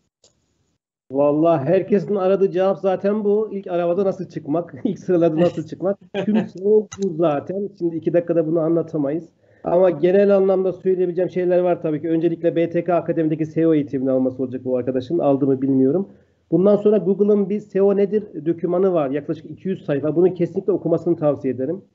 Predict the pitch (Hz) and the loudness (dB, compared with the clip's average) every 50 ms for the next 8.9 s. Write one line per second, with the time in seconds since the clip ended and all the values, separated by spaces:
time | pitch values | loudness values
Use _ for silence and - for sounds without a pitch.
0 | _ _ - 196 202 208 214 208 202 214 220 220 208 220 - 233 233 220 226 - | _ _ 0 0 2 4 4 4 4 4 4 2 2 0 -2 -2 -2 -2 -4 -10
1 | - - - 220 214 214 220 220 220 220 220 208 202 202 196 170 214 220 214 - | -8 -2 0 0 0 2 0 0 0 0 -2 -2 -4 -4 -2 0 0 0 0 -2
2 | - 202 202 202 196 208 202 196 202 214 208 208 196 208 202 196 190 - 170 180 | -2 -4 -2 0 2 2 2 2 0 -2 -2 -2 -2 -2 -2 -2 -4 -6 -8 -10
3 | 180 170 - 180 - - 190 180 - 196 190 190 196 196 202 208 208 190 165 151 | -10 -8 -8 -8 -4 -2 0 0 2 2 2 2 4 6 6 6 4 4 2 0
4 | 156 - 202 214 - - _ _ _ - 214 214 220 214 208 185 185 208 196 202 | -2 -4 -6 -8 -8 -10 _ _ _ -8 -4 0 2 2 2 2 0 0 -2 -2
5 | - - 185 185 185 - - 180 175 - - - 196 185 185 180 170 151 170 170 | -4 -10 -10 -10 -10 -8 -8 -8 -8 -8 -6 -4 -2 0 0 0 0 0 0 0
6 | 165 165 170 175 175 175 180 175 165 160 165 160 160 165 165 160 170 165 160 156 | 0 0 0 0 2 4 4 4 4 4 2 2 2 0 0 0 0 -2 0 0
7 | 151 156 160 160 165 165 170 175 156 131 147 175 190 185 165 208 202 190 185 175 | -2 -2 -2 0 2 2 2 2 0 0 0 2 2 4 4 4 2 2 0 -2
8 | 165 165 160 151 - 160 160 160 151 160 147 139 139 143 151 185 190 | -2 -2 -2 -2 -2 -4 -4 -4 -4 -4 -6 -6 -6 -6 -6 -8 -8